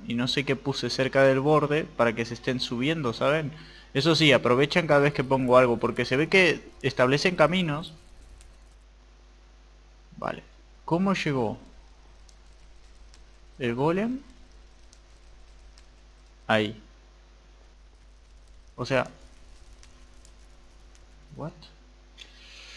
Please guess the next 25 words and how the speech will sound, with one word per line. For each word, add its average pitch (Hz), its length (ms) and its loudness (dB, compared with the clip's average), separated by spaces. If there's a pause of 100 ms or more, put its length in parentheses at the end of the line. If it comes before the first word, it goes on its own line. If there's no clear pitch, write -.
(200)
Voy 139 140 2
a 143 80 6
abrirle 160 280 4
por 147 160 4
aquí, 156 280 2
qué 139 100 -2
sé 139 140 -6
yo. 151 180 -8 (920)
A - 40 -10
ver 120 120 -4
si 135 120 -4
sale. 127 380 2 (600)
Y - 60 -8
espero 139 220 0
que 135 80 -2
no 135 100 -2
se 135 160 -2
me 131 120 0
vaya 135 280 2
otro 131 180 -4
por 127 120 -2
el 123 60 -6
costado. 131 440 -2 (680)
A - 20 -6
ver. - 140 -8